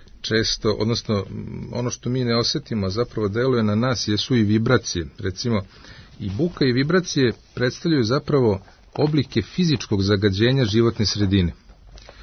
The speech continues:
I štetno deluju, dakle, ne samo na organ sluha, nego i na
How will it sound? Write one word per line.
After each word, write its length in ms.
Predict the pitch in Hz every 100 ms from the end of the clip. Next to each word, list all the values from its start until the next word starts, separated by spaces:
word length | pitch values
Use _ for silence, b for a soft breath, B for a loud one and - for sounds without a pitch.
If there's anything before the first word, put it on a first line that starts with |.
| B B
I 100 | 87
štetno 400 | - 139 151 156
deluju, 420 | 117 123 139 131
dakle, 360 | 101 110 - 117
ne 140 | 110
samo 340 | 110 - 110 110
na 280 | 101 87 87
organ 360 | 98 98 104 98
sluha, 540 | - 98 90 139 127
nego 380 | 110 107 104 107
i 100 | 104
na 300 | 101 98 92